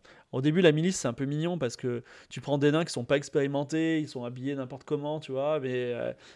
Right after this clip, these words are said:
mais après, tu fais tes propres armes, euh, tu fais des armes en adamantium, euh, tu vas les, voilà, tu vois. Alors là, on a notre premier endroit qui est libre. Donc là, souvenez-vous, les, les, les stockpiles, je clique dessus.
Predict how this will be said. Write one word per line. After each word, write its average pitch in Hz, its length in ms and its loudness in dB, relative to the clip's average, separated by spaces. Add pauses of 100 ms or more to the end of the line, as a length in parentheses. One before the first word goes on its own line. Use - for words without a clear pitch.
mais 135 60 2
après, 156 180 0
tu 190 120 -2
fais - 100 -8
tes - 100 -8
propres 165 520 4
armes, 139 400 6
euh, 139 220 0
tu - 120 -8
fais 143 60 -8
des 139 140 -2
armes 123 140 2
en 117 80 0
adamantium, 131 840 2
euh, 131 120 -6
tu 135 100 -6
vas 131 80 2
les, 123 180 -4
voilà, 131 180 -4
tu - 100 -18
vois. 151 100 -14 (720)
Alors 165 160 8
là, 220 100 8
on 233 80 4
a 160 80 8
notre 151 200 2
premier 202 220 0
endroit 180 260 4
qui - 120 -8
est 135 40 -2
libre. 226 240 0
Donc 147 220 0
là, 240 260 6 (360)
souvenez-vous, 180 460 4
les, 120 240 4
les, 123 440 -8
les 127 120 -8
stockpiles, 156 640 4
je 127 120 -4
clique 185 200 -6
dessus. 147 380 -6